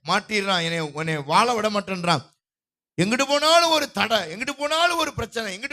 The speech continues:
போனாலும் எங்களால நிம்மதியா இருக்க முடியல" அப்படின்னு நம்ம சொல்றோம் பாத்தீங்களா?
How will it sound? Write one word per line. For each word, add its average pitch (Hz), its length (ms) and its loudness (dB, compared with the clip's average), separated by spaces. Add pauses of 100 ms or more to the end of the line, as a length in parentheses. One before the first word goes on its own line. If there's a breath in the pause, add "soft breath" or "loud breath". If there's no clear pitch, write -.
போனாலும் 330 440 0
எங்களால 277 460 0
நிம்மதியா 320 240 -4
இருக்க 302 360 4
முடியல" 226 340 2 (280 loud breath)
அப்படின்னு 220 300 -6
நம்ம 247 180 -2
சொல்றோம் 220 460 -2
பாத்தீங்களா? 202 300 -2